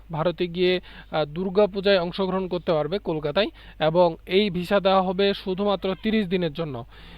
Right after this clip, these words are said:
এই ভিসার আবেদন আগামী, আহ, পনেরোই আগস্ট থেকে শুরু হবে এবং দশ তারিখে এই বিষয়ে, আহ, সর্বশেষ দিক নির্দেশনা আসবে।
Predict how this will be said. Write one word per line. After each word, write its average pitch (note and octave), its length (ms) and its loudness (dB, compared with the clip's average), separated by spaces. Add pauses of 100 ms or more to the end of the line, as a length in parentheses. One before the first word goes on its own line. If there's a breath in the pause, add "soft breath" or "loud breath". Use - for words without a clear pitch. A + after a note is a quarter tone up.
(120)
এই F#3 140 6
ভিসার F#3+ 280 4
আবেদন G3 400 4
আগামী, F#3 420 0
আহ, - 840 -2 (100)
পনেরোই G3 300 6
আগস্ট F#3+ 460 2
থেকে G3+ 200 0
শুরু A3 260 0
হবে G3+ 240 4
এবং F3 220 4
দশ F#3 280 2
তারিখে F#3+ 500 2
এই F#3 160 2
বিষয়ে, F#3 480 0
আহ, - 500 -6 (500)
সর্বশেষ F#3 640 2 (120)
দিক F#3+ 240 -2
নির্দেশনা F#3 640 -2
আসবে। D#3+ 360 -2